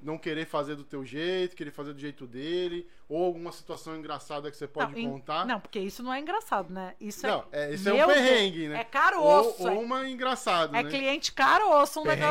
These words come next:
Speaker 2: negócio
Speaker 3: chique.
Speaker 1: <laughs> É.
Speaker 2: É, eu, eu acho assim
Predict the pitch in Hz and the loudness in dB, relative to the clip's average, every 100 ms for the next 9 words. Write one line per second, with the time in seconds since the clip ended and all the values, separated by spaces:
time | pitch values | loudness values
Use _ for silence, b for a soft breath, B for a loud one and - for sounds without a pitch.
0 | 330 339 339 302 165 135 131 B B B | 2 0 -2 -4 -6 -10 -14 B B B
1 | 120 117 247 247 233 226 214 b b - | -12 0 4 4 4 2 -4 b b -10
2 | 262 262 254 - 240 247 311 - 233 226 | 0 0 0 -4 0 4 4 2 -8 -8
3 | 214 - - 170 | -8 -8 -12 -14